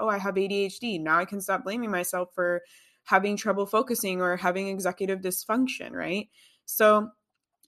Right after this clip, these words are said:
this episode is gonna really be k-, a little bit science heavy, but I'm really good at explaining things.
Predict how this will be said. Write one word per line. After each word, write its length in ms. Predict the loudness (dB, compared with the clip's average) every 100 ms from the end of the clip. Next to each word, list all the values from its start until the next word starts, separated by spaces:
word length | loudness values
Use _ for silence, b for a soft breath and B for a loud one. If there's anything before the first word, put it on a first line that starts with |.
| 2
this 240 | 4 4 2
episode 560 | 0 2 6 6 6
is 240 | 2 -2 -2
gonna 320 | 0 0 0
really 320 | 0 2 0
be 760 | -2 -4 -2 0 0 0 -2 -4
k-, 100 | -8 -2
a 80 | 0
little 180 | 2 0
bit 160 | 0
science 300 | 0 0 0
heavy, 340 | -2 -2 0 0
but 340 | 2 2 2
I'm 220 | -2 0
really 200 | -2 -2
good 120 | 0 2
at 100 | 2
explaining 520 | 0 -6 -6 -6 -4
things. 480 | -4 -4 -4 -6